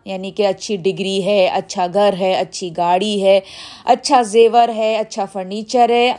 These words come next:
کھا-، مطلب جو بھی ہے اس کا، اس کی خواہش کرنا، اس میں کہیں کوئی برائی نہیں ہے۔ اس، اس کو اللہ سے مانگنا، اس میں بھی کوئی برائی نہیں ہے۔ اللہ تعالیٰ کہہ رہے ہیں کہ تم مانگ سکتے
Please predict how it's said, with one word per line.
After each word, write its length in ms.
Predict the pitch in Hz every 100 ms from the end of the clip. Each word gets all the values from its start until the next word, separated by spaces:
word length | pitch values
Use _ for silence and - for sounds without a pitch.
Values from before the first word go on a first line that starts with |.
| -
کھا-، 300 | - 294 -
مطلب 280 | 285 - 392 - - - - -
جو 320 | 214 427 539
بھی 220 | 349 240
ہے 180 | 214 175 - _ _ _ -
اس 240 | 277 -
کا، 420 | - - 320 320 311 - _ -
اس 160 | -
کی 120 | 285
خواہش 640 | 262 - 220 226 277 320 -
کرنا، 500 | 247 233 247 254 247 -
اس 220 | 220 -
میں 100 | 240 233
کہیں 440 | 185 170 262 226
کوئی 260 | 202 208 233
برائی 480 | 165 170 175 202
نہیں 480 | 208 175 160 220 226
ہے۔ 160 | 202 175 - - - -
اس، 240 | 247 - - _
اس 160 | 220 214
کو 240 | - 233 202
اللہ 340 | 196 208 269
سے 220 | 269 240 208
مانگنا، 680 | 180 180 185 196 208 269 277 - _ _
اس 220 | 247 -
میں 220 | 190 202 254
بھی 140 | 381
کوئی 280 | 415 294 269
برائی 380 | 208 214 190 190
نہیں 300 | 180 175 170
ہے۔ 100 | 151 - - -
اللہ 140 | 208 220
تعالیٰ 260 | 214 208 226 220
کہہ 100 | 208
رہے 160 | 208
ہیں 120 | 233
کہ 180 | 262 269 262
تم 260 | - 277 311
مانگ 380 | 196 175 226 269
سکتے 560 | - 233 - - 220